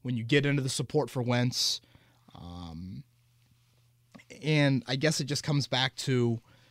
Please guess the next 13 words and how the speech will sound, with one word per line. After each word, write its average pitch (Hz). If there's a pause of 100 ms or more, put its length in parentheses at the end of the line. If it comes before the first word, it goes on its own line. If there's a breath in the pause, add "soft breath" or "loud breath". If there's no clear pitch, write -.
(1200 soft breath)
I 143
get 165
the 143
whole 160
you 131
can't -
force 151
picks. - (200)
Like, 117
I 117
understand 139
that, 175 (720 soft breath)
but 135